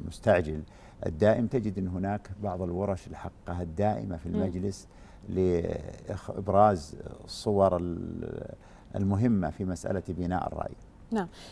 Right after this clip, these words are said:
Speaker 2: آه، مهندس خالد، كيف تنظرون إلى هذا ال-، ال-، ال-، النقاش والتواصل ما بين أعضاء مجلس الشورى والوزراء؟ آه، يعني عدد من الوزراء، آه، في مجلس الشورى تحت قبة مجلس الشورى لمناقشة أداء هذه الوزارات،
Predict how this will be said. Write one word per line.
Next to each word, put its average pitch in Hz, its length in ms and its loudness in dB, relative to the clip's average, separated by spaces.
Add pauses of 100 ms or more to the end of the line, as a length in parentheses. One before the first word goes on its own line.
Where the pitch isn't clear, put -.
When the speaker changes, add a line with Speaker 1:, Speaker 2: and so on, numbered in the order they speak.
(120)
Speaker 2:
آه، 220 80 0
مهندس 262 300 0
خالد، 254 280 4
كيف 226 300 2
تنظرون 214 440 0
إلى 208 180 0
هذا 202 200 2
ال-، 190 120 2
ال-، 185 260 2
ال-، 175 560 -2
النقاش 208 640 2
والتواصل 196 1120 2
ما 196 80 0
بين 202 160 0
أعضاء 208 260 0
مجلس 214 180 -2
الشورى 220 320 0
والوزراء؟ 220 800 6
آه، 170 760 -2 (1200)
يعني 170 160 -6
عدد 185 280 2
من 180 80 -4
الوزراء، 180 500 0 (360)
آه، 165 60 2
في 220 200 -2
مجلس 190 240 -2
الشورى 190 320 -4
تحت - 240 -10
قبة 185 300 -2
مجلس 185 160 -6
الشورى 202 320 -2
لمناقشة 190 720 -2
أداء 196 420 2
هذه 196 160 -4
الوزارات، 185 560 0